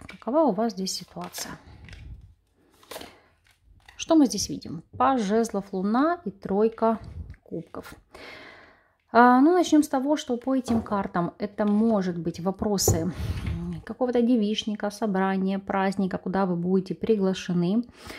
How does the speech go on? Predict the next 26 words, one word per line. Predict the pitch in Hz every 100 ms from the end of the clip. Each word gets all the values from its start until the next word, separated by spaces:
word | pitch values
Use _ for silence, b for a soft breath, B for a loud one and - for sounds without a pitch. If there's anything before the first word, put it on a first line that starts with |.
| B B
Как | 202
я | 220
говорю, | 208 196 196 196 170 185 - _ - _ _ -
попойки. | 220 180 160 156 226 233 - B B B B B
А | 190
помимо | 190 226 247 240
всего | - 226
прочего, | 226 262 294 254 220
это, | 214
знаете, | 214 247 247 233
м, | 208 202 196 185 190 170 - b b b b -
как | 175 175
быть | 247 -
в, | - - -
в | -
туманном | 254 247 269 277 277 262
настроении, | 254 - 240 247 220 170 160
потому | 160 - 196 202 214
что | - 202
луна, | 202 208 185 175
тройка | 190 202 247
кубков — | - 339 233
это | - 202
ещё | - 196
длительный | 208 208 190 185
период, | 185 240 294 262